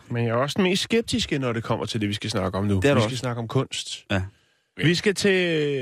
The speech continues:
Speaker 1: øh, auktionshuset, det meget, øh, anerkendte, velrenommerede, øh, Sotheby's i New York.
Speaker 2: Yes.
Speaker 1: Ja,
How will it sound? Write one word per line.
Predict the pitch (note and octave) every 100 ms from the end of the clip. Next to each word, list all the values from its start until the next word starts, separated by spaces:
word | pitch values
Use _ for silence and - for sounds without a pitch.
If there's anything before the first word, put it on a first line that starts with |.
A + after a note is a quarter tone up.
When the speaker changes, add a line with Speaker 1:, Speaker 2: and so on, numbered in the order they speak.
| B2
Speaker 1:
øh, | A#2
auktionshuset, | F3+ F3 D4 C4+ A#3 F#3 D#3+ C#3+ B2
det | B2
meget, | B2 D#3 E3 C#3 A#2 A2+
øh, | G#2 -
anerkendte, | - A#3 - - - E3 D3+ A2 - _ _ -
velrenommerede, | E3+ G3 F3+ F3 F#3+ G3+ F#3+ F#3 F3+ C#3
øh, | A#2
Sotheby's | - G3 G3 D3 A#2+ G#2 -
i | C3+
New | A#2+
York. | A2+ G#2+ G#2+ - -
Speaker 2:
Yes. | G2 - - - -
Speaker 1:
Ja, | -